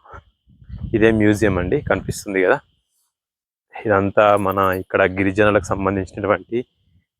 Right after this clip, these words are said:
ఈ, ఈ యొక్క కళ అనేది కనిపిస్తుంది ఇక్కడ. చూస్తారు కదా, ఈ పెయింట్స్ కూడా వాళ్ళు అక్కడ ఇట్లా వాటర్ తీసుకుపోయినట్లు కానీ, ఇవన్నీ అయితే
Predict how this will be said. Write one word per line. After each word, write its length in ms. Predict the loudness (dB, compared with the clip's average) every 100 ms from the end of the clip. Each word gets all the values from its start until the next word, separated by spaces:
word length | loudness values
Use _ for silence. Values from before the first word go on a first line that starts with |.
| _
ఈ, 60 | 0 2 2 2 2 0 -2
ఈ 100 | 0
యొక్క 420 | 2 4 2 2
కళ 440 | -4 _ 0 4
అనేది 340 | 4 2 0 0
కనిపిస్తుంది 560 | 0 -2 -6 -6 -6
ఇక్కడ. 300 | -6 -6 -8 -8 _ _ _ _ _ -8
చూస్తారు 300 | -6 0 2
కదా, 140 | 4
ఈ 60 | 2
పెయింట్స్ 440 | 2 2 2 -2
కూడా 360 | -4 2 4 6
వాళ్ళు 420 | 6 4 2 0 -4 _ _ _ -20 -20 _ _ _ _ _ _ _ _ _ _ _ _ _ -12
అక్కడ 220 | -2 0
ఇట్లా 380 | 2 2 2 0 -4
వాటర్ 340 | 2 4 4 -2
తీసుకుపోయినట్లు 680 | -2 -2 -2 -2 -4 -2
కానీ, 300 | -2 -2 -6 -12 _ _ _ _ _ _ _ -2
ఇవన్నీ 220 | 0 0
అయితే 220 | 2 2